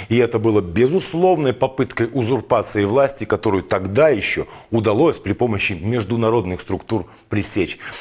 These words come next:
А изменение процедуры избрания президента между первым и вторым туром этих самых выборов, когда внесенные наспех поправки к закону позволили Мариану Лупу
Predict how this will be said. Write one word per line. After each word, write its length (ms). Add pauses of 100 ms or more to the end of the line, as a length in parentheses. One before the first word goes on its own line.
(200)
А 120
изменение 540 (360)
процедуры 580
избрания 460
президента 800
между 340
первым 460
и 120
вторым 400
туром 420
этих 300
самых 320
выборов, 340 (280)
когда 320 (160)
внесенные 680
наспех 560
поправки 560
к 80
закону 460
позволили 720
Мариану 460
Лупу 380